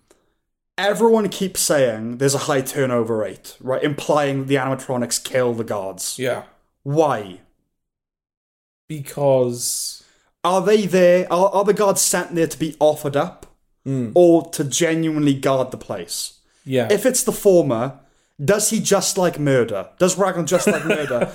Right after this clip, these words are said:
Speaker 2: <laughs>
Speaker 1: And
Speaker 2: Well, he is a serial killer.
Speaker 1: Yeah, but this thing, I thought,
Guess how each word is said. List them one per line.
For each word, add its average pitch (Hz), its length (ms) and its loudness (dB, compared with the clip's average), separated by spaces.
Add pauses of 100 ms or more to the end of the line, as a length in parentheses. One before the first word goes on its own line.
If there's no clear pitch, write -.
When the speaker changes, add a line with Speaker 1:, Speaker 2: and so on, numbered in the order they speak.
(120)
Speaker 2:
<laughs> - 120 -6 (400)
Speaker 1:
And 170 240 0
Speaker 2:
Well, 277 100 4
he 294 80 4
is 320 100 0
a 220 60 -2
serial 269 380 0
killer. 110 280 -6
Speaker 1:
Yeah, 226 120 4
but 220 80 4
this 220 120 4
thing, 151 220 -4 (320)
I 180 100 0
thought, 240 380 2